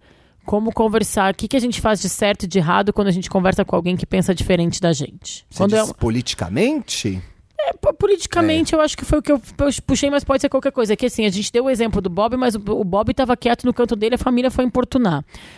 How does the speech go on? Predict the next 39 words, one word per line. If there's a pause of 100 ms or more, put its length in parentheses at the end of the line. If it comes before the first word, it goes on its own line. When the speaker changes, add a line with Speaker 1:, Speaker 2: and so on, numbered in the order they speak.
(140)
Speaker 1:
A
gente
deu
o
exemplo
dessa
mulher (340)
que
ela
tava
comunicando
e
ninguém
tava
ouvindo.
Mas
Speaker 2:
Sim.
Speaker 1:
quando
é
uma,
com-,
um
diálogo
mesmo, (460)
como
a
gente
cuida
pra
esse
diálogo
não
virar
uma
briga? (380)
Porque
a
gente
já,